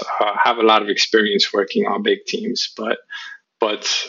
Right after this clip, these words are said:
at the same time, I'm also working on another job, which is an independent, uh, freelance side job with a creative agency in Amsterdam, um, and they are,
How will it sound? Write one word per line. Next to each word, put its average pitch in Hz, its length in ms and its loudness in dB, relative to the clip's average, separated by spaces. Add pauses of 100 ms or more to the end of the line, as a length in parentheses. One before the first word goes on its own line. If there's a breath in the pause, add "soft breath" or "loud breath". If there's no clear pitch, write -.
at 120 180 -2
the 104 80 2
same 127 240 2
time, 117 280 4
I'm 110 140 4
also 113 320 4
working 107 340 4
on 104 180 2
another 110 400 6
job, 101 360 2
which 101 240 2
is 101 100 -4
an 101 120 -2
independent, 110 640 0 (280 loud breath)
uh, 104 280 2
freelance 113 540 0
side 110 420 2 (180)
job 113 340 2
with 107 240 2
a 104 220 2
creative 107 400 0
agency 104 720 -2 (520 loud breath)
in 107 140 -2
Amsterdam, 127 640 0 (240)
um, 107 300 2
and 101 220 0
they 107 300 6
are, 101 440 2